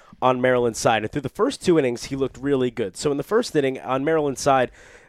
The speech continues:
Chris Alleyne lurked, worked a leadoff walk, and then two strikeouts. Tucker Flint and Randy Bednar go down. Maxwell Costas flies out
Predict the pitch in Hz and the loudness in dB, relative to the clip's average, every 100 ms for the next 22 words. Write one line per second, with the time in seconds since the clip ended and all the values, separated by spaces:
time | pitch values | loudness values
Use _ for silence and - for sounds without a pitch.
0 | - - 196 - 170 147 143 135 - - | -20 2 4 6 4 4 2 0 -2 -6
1 | 135 147 - 131 131 127 117 123 123 117 | -2 -2 0 -2 0 0 0 0 0 0
2 | 127 123 117 - 151 - 139 123 135 123 | -2 -4 -6 -6 -6 -4 -2 0 0 -2
3 | 120 - - 123 123 - 123 120 - 120 | -2 -4 -4 -4 -6 -2 -2 -2 -6 -4
4 | 113 117 117 113 120 113 117 110 113 110 | -2 -2 -2 -2 -2 -2 -4 -4 -4 -4
5 | 110 110 - 117 127 113 - - - 135 | -6 -6 -6 -8 -6 -8 -8 -14 -8 -2
6 | 165 143 107 101 | -2 0 -2 -4